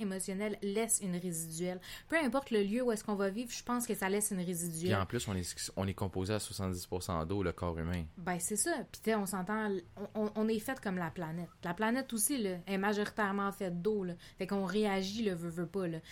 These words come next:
Speaker 1: La planète, elle réagit un peu comme nous autres. Fait que, m-, moi, dans mon optique, où est-ce que je m'en vais avec ça, c'est que je me dis,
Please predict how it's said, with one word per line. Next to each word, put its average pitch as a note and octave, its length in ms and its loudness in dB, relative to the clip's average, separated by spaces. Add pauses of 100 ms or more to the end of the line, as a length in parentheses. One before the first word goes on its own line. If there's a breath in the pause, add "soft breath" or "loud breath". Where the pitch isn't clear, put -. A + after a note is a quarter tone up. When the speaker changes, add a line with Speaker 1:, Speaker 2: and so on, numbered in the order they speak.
(160 loud breath)
Speaker 1:
La E3+ 100 0
planète, G3+ 360 2
elle F#3+ 60 0
réagit F#3 380 0
un G3+ 100 0
peu G3+ 100 -4
comme F#3+ 180 -4
nous F3 140 -2
autres. F3 140 -6 (280 loud breath)
Fait G3 140 2
que, - 60 -12 (100)
m-, - 180 -10 (220)
moi, A3+ 400 4 (340)
dans G#3 180 6
mon B3+ 220 6
optique, G#3+ 400 4
où G3+ 80 4
est-ce G#3 100 2
que G3 120 2
je F3+ 80 2
m'en E3+ 180 2
vais G3+ 120 0
avec E3+ 200 0
ça, G#3 160 -2
c'est G3+ 140 -2
que F#3 160 0
je F3+ 80 -2
me F#3 160 0
dis, G3+ 360 0